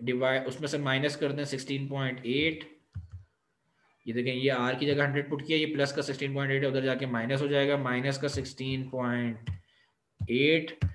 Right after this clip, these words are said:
और टू पॉइंट, वन पॉइंट टू यहाँ पे क्या हो रहा है, मल्टीप्लाई हो रहा है, उधर जाके क्या हो जाएगा, divide by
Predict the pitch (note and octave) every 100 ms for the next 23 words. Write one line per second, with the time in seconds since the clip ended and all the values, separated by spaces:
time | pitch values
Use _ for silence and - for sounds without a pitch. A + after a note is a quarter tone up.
0 | - _ A#2+ B2 B2+ - _ _ _ -
1 | D3 D3+ D#3 D3+ D3+ - B2+ C3+ C#3 D3+
2 | D3+ D3+ E3+ D#3+ D3+ C#3 D#3 C#3+ D3 C#3+
3 | C#3+ E3+ - - - _ _ - A#2+ C3
4 | C#3+ D3 C3+ C3 B2+ C#3 C#3 C#3 C#3+ C#3+
5 | C#3+ C#3+ D3+ C#3+ B2+ A#2+ A2+ A2 G#2+ G2
6 | A2 A2+